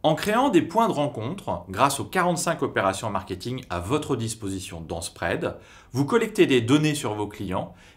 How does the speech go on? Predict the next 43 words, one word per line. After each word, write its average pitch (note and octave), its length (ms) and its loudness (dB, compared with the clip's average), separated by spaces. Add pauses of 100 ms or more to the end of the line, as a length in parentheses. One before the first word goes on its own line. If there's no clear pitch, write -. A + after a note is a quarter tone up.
et C3 80 2
cela, E3+ 420 0 (140)
peu G#3+ 120 0
importe G3+ 340 0
le C#3+ 60 0
canal C3+ 300 -2
d'interaction, A2+ 540 0 (480)
qu'il - 160 0
soit A2+ 240 4
sur - 260 2
votre C#3 300 2
site, - 340 -4 (140)
dans G2 280 0
un E3 100 6
de D#3 40 0
vos D3+ 140 2
magasins, A#2 540 2 (200)
sur - 240 0
votre F3 180 2
page C3 240 0
Facebook A#2 420 -2 (120)
ou B2+ 80 -2
sur - 220 -4
son A2+ 140 -4
mobile. F2+ 360 -8 (720)
Ainsi, F3+ 300 4
vous F3+ 100 2
réconciliez F3 680 0
l'ensemble G3 680 0 (160)
des A#2+ 160 -2
profils C#3+ 400 -2
de B2+ 60 0
vos A2+ 160 -2
clients F2 320 -12 (240)
et A2 80 4
affinez B2 420 2
considérablement C3+ 840 2
la C#3 120 2
connaissance G2 420 -6
que - 100 -14
vous E2 120 -10
en D#2+ 80 -12
avez. - 240 -18